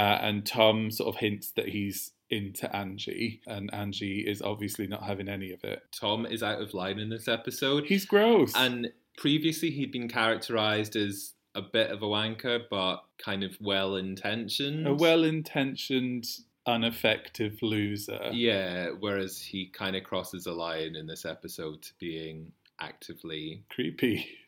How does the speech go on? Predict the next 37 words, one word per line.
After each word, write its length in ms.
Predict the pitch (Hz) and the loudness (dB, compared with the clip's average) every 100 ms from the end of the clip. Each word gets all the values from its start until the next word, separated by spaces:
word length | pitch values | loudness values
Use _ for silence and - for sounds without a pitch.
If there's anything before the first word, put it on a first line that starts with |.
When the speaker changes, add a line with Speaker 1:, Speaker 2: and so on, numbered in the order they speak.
| _ | _
Speaker 2:
horrible. 420 | - 85 82 76 - - - - - - - - | -12 -12 -10 -14 -16 -20 -20 -20 -20 -20 -20 -4
Um, 500 | 101 101 95 95 87 - | 0 0 0 -2 -6 -6
so 160 | 113 | -2
Maxie 320 | 110 135 123 | 2 2 2
and 100 | 113 | 0
Anwar 520 | 110 120 117 92 87 85 | 2 0 0 0 0 -2
are 40 | |
sharing 420 | - 85 82 85 | -4 -2 -4 -6
a 80 | 82 | -6
room. 400 | 78 78 90 123 - - - 87 | -4 -4 -6 -8 -14 -18 -10 -10
<laughs> 400 | - 120 - - | -6 -8 -8 -4
Maxie 380 | 147 175 - 135 | 0 0 4 4
and 80 | 135 | 6
Anwar, 260 | 131 110 | 6 4
our 160 | 92 101 | 2 0
title 380 | - 147 147 113 | 2 2 2 0
characters, 520 | 135 117 98 - 95 | 4 4 4 0 -4
we 80 | 98 | -6
finally 440 | - 113 117 107 | 0 2 2 0
get 300 | 98 101 95 | 2 2 2
a 40 | 95 | 0
bit 200 | 98 92 | -4 -4
more 300 | 95 92 92 | -4 -2 -4
screen 320 | - - 95 92 | -6 -4 -2 -2
time 160 | 98 | 0
Speaker 1:
We 80 | 135 | 4
Speaker 2:
from 60 | 135 | 8
Speaker 1:
get 160 | 156 | 8
an 60 | 147 | 8
Speaker 2:
them. 140 | 90 | 4
Speaker 1:
actual 880 | 98 131 - - 127 117 117 120 - | 4 4 2 2 4 6 6 4 0
scene 680 | - - 139 117 104 120 127 - | -2 2 4 4 2 0 0 10
<laughs> 40 | |
with 200 | 180 110 | 10 10
just 340 | 104 - - - | 6 6 0 6
Speaker 2:
Mm-hmm. 60 | |
Speaker 1:
them. 420 | 127 104 107 117 | 8 10 6 2